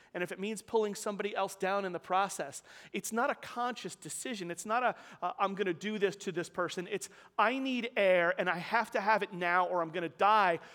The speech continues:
So the s-, the, the scrambling, clawing, grasping, like, the accounts of what happened were terrible. So today,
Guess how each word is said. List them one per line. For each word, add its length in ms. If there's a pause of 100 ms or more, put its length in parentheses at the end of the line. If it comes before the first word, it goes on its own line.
(160)
So 140
the 80
s-, 280 (200)
the, 240
the 120
scrambling, 840
clawing, 640
grasping, 920 (1400)
like, 240 (1300)
the 100
accounts 560
of 100
what 140
happened 400
were 140
terrible. 640 (1900)
So 120
today, 640